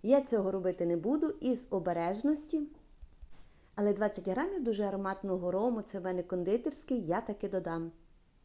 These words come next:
Вливаю в центр сковорідки, якийсь час чекаю, щоб випарувався алкоголь, добре прокипіла карамель. А тоді цією карамеллю трішки поливаю зверху млинці.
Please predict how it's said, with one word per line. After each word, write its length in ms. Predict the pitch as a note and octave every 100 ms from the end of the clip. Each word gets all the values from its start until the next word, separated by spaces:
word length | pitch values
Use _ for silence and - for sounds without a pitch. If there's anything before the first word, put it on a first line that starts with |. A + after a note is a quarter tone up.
| - - -
Вливаю 380 | G#3 A3 A3 G#3
в 40 |
центр 300 | - G#3+ G3+
сковорідки, 640 | - - G3+ G3+ G#3 -
якийсь 300 | F#3+ G3 F#3
час 260 | - F3+ F#3
чекаю, 320 | F#3 F#3 F3+
щоб 240 | E3+ - D#3+
випарувався 840 | D#3+ G3 A3 F#3 F3 E3+ E3 - F#3 -
алкоголь, 560 | F#3 F#3+ A3 B3 F4 E4+
добре 360 | F#3+ F#3+ F3+ F3+
прокипіла 580 | F#3 F3+ F#3 F3 E3
карамель. 540 | E3 F3+ F3 F#3 C4 F#4+ - - - - _ _ _ - - - - - - - -
А 100 | A3+
тоді 260 | A3 A3 A3
цією 360 | - G3+ F#3
карамеллю 460 | F#3+ F#3 G#3+ F4+ F#4
трішки 420 | - F#4+ G#4+ -
поливаю 440 | B3 G#3+ G3+ A3+ F#3+
зверху 380 | G3 G3 -
млинці. 640 | F#3+ F#3+ F3+ E3+ - D#3+